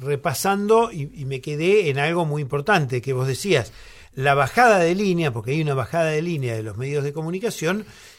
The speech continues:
influye muchísimo para que las organizaciones sociales, si bien vos sos invitado permanentemente a los programas de televisión, las organizaciones sociales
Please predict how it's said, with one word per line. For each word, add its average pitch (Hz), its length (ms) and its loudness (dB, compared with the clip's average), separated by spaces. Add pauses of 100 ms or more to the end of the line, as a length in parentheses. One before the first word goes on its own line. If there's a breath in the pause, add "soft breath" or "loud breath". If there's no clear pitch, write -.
influye 190 460 -2
muchísimo 202 1000 0 (480 soft breath)
para 165 340 0
que 202 400 -2
las 123 320 -8
organizaciones 117 640 -6
sociales, 143 400 -4
si 131 100 -8
bien 151 260 -4
vos 165 180 -2
sos 175 200 -6
invitado 127 540 -2
permanentemente 139 1200 -4
a - 20 -8
los 101 120 -12
programas 139 360 -6
de 180 100 -4
televisión, 208 520 -6
las 131 160 -6
organizaciones 131 640 -8
sociales 190 460 -8